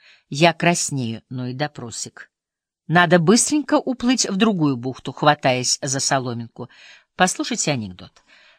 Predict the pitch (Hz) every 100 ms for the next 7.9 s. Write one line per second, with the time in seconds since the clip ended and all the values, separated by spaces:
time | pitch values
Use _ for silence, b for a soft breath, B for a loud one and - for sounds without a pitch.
0 | b - 220 247 392 427 381 302 247 -
1 | 311 339 320 269 320 - 285 - 247 220
2 | 240 233 196 196 - 185 175 - 160 139
3 | 123 113 - 123 - b b - - 175
4 | 170 190 185 180 180 180 185 175 139 -
5 | 156 156 143 - 156 156 170 294 - 392
6 | - 190 180 202 190 180 214 277 302 185
7 | - 196 214 240 269 240 233 156 139